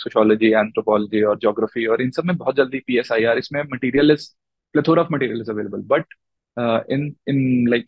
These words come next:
engineering subjects and in some other subjects, uh, लैंग्वेज के सब्जेक्ट्स जो होते हैं, उसमें मटेरियल का, मतलब, नहीं उतनी ईजीली अवेलेबल होता है। But if you'll go through the toppers copies, then you will get,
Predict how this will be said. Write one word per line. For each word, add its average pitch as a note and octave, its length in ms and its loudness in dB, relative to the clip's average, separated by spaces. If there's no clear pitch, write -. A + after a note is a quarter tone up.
engineering D3 400 0
subjects A#2+ 600 -4
and A#2+ 140 -6
in A#2 240 -2
some B2+ 100 4
other C#3 160 6
subjects, C3 400 0
uh, A2 400 4
लैंग्वेज C3 400 4
के D#3 80 -2
सब्जेक्ट्स B2 380 -4
जो B2+ 60 -2
होते A#2 180 -2
हैं, F#3+ 60 2
उसमें F#3 220 -2
मटेरियल E3+ 560 0
का, D3 300 2
मतलब, C#3+ 260 -10
नहीं C3 240 -2
उतनी C#3+ 240 -2
ईजीली A#2+ 220 2
अवेलेबल G#2+ 340 0
होता G2+ 200 -6
है। A2 60 -8
But D3+ 180 2
if D3 120 -4
you'll E3 160 6
go E3 120 8
through F3 200 6
the E3 120 6
toppers D3 320 2
copies, A2+ 280 -2
then C#3 80 0
you D3+ 160 4
will C#3+ 160 4
get, C3 100 4